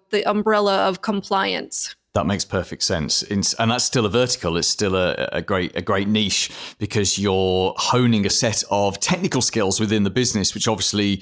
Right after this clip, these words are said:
Speaker 2: you can apply to all these different sectors because the thing they all share is that they're all regulated.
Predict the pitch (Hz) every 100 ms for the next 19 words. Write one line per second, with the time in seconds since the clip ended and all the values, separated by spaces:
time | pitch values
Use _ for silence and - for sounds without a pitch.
0 | - - 113 110 101 104 104 98 101 92
1 | 95 - - - - 160 - - 85 95
2 | 90 - - - 110 107 107 87 82 143
3 | 170 - 113 104 104 - - - - 82
4 | 82 82 - 90 87 85 85 87 82 78
5 | 67 - -